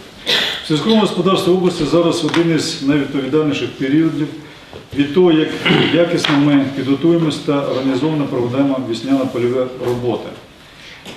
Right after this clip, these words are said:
Таким чином буде залежати виконання завдань по виробництву сільськогосподарської продукції в запланованих обсягах і в першу чергу зерна для продовольчих потреб.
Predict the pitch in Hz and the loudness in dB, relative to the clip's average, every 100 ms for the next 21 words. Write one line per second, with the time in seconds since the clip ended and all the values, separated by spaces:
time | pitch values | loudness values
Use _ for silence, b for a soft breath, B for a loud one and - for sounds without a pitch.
0 | - 147 196 190 196 190 165 165 165 151 | -6 -2 0 2 2 2 2 2 2 4
1 | 165 156 156 143 147 151 143 127 131 139 | 4 2 0 0 2 2 4 2 0 0
2 | 165 147 131 139 147 131 - - 117 - | 0 0 -2 0 0 -2 -4 -6 -6 -4
3 | 127 147 131 131 127 113 117 151 - 131 | -6 -4 -4 -4 -6 -4 -4 -4 -6 -6
4 | 104 - 123 131 139 127 117 113 - 135 | -4 -2 -2 0 -2 -2 -4 -6 -8 -6
5 | 131 - 143 170 170 B B B B 127 | -6 -4 -2 -2 -4 B B B B -10
6 | 117 170 170 175 - 165 151 117 123 123 | -2 0 2 0 2 2 2 0 0 0
7 | 143 160 113 123 147 143 120 120 123 147 | 0 2 0 0 0 0 -2 0 0 0
8 | 139 139 - 127 113 101 | 0 -4 -4 -6 -4 -6